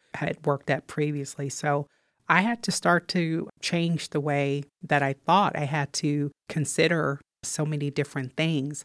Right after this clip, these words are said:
I had to keep certain conversations confidential, and people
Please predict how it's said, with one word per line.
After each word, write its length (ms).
I 160
had 260
to 60
keep 280
certain 920
conversations 840
confidential, 1000
and 180
people 640